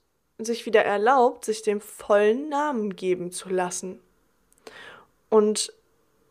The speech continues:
haben sich dann wieder in ihrer eigenen Mitte und in ihrer vollständigen, äh, oder in ihrem vollständigen Sein wieder gefühlt.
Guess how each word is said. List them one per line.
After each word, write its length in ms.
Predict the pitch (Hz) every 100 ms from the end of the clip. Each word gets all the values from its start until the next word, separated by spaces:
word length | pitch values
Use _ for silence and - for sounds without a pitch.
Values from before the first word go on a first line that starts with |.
| _ 226
haben 180 | 226 220
sich 140 | 220
dann 220 | 214 233
wieder 180 | 254 233
in 80 | 220
ihrer 240 | 220 214
eigenen 580 | - 220 233 226 220 214
Mitte 280 | 214 247 262
und 160 | 208 185
in 140 | 196
ihrer 380 | 190 196 190 -
vollständigen, 1000 | - 277 370 - 208 220 214 214 202 196
äh, 240 | 175 196 180
oder 200 | 202 180
in 120 | 190
ihrem 260 | 214 208 202
vollständigen 640 | 226 214 220 208 196 196
Sein 360 | 214 214 277
wieder 200 | 240 202
gefühlt. 600 | 190 190 - 196 - -